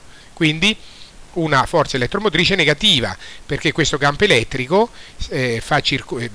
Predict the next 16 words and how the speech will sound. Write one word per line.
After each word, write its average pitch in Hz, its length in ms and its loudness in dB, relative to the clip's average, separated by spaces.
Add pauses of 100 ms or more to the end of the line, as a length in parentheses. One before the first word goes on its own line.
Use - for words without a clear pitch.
(140)
praticamente 131 540 0
circola 175 580 4 (380)
in 143 140 -4
senso 131 600 2
orario, 123 680 2 (240)
mentre 143 260 -2
invece 175 340 4
il 185 80 -2
circuito 180 480 0
era 156 120 4
stato 143 260 0
orientato 151 460 0
in 151 80 -4
senso 135 280 -4
antiorario, 139 560 2
quindi 131 380 -4